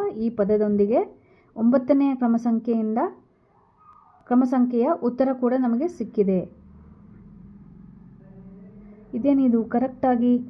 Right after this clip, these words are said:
ಕ್ರಮವಾಗಿ ಇಲ್ಲ ಅಂತ ನೋಡ್ದೋ-, ನೋಡೋದಾದ್ರೆ ಕ್ಲೂನ ಗಮನಿಸಿದ್ರೆ ನಮಗೆ ಗೊತ್ತಾಗುತ್ತೆ. ಒಂಬತ್ತನೇ ಕ್ಲೂ ಮೇಲಿನಿಂದ ಕೆಳಗೆ ಇರುವಂಥದ್ದು. ಸಂಕಷ್ಟ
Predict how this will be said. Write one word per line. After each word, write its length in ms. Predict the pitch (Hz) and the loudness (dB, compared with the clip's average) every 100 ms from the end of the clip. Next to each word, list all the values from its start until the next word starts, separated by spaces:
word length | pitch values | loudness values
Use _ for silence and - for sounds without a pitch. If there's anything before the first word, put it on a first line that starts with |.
| - - - - - | -18 -20 -20 -20 -2
ಕ್ರಮವಾಗಿ 680 | 262 285 302 294 277 262 | 2 6 6 4 4 2
ಇಲ್ಲ 200 | 247 262 262 | 4 2 2
ಅಂತ 360 | 247 233 233 247 | 2 2 2 0
ನೋಡ್ದೋ-, 460 | 226 220 208 220 214 | 0 0 -2 -2 -2
ನೋಡೋದಾದ್ರೆ 580 | 226 240 226 208 214 330 - - - - - - | 0 0 2 0 0 -4 -6 -20 -20 -20 -8 2
ಕ್ಲೂನ 320 | 302 339 349 | 6 6 6
ಗಮನಿಸಿದ್ರೆ 520 | 247 240 247 247 247 | 4 4 4 2 0
ನಮಗೆ 300 | 277 233 226 | 0 0 0
ಗೊತ್ತಾಗುತ್ತೆ. 720 | 208 196 196 190 185 311 359 - - - - - - - - 220 | -2 -2 -2 -2 -2 -6 -6 -16 -20 -20 -20 -20 -20 -20 -12 0
ಒಂಬತ್ತನೇ 520 | 233 247 247 247 233 | 0 2 0 0 0
ಕ್ಲೂ 380 | 247 349 - - _ - | -2 -2 -4 -18 _ -4
ಮೇಲಿನಿಂದ 440 | 233 240 233 233 226 | 0 2 2 0 -2
ಕೆಳಗೆ 400 | 220 208 214 208 | -2 -2 0 0
ಇರುವಂಥದ್ದು. 580 | 202 202 196 202 269 359 - _ _ _ _ _ _ _ - | 0 -2 -4 -4 -6 -8 -12 _ _ _ _ _ _ _ -2
ಸಂಕಷ್ಟ 500 | 285 330 320 - | 2 2 2 -2